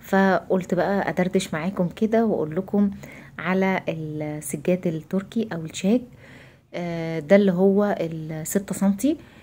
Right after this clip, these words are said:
اللي هو الفروة العالية، في منه اللي هو المضغوط، بس أنا هقول لكم عن تجربتي، آه، مع النوع ده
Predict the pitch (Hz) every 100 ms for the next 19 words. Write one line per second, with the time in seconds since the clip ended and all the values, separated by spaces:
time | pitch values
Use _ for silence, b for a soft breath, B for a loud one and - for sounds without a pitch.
0 | B B _ - 170 180 196 196 196 190
1 | 165 170 208 339 - - - 220 220 214
2 | 214 180 175 180 196 208 175 170 165 156
3 | 240 - - b b b _ - 190 214
4 | 202 175 208 - 208 180 196 185 156 190
5 | 196 - 156 143 - 156 156 156 156 156
6 | 156 190 190 185 214 196 240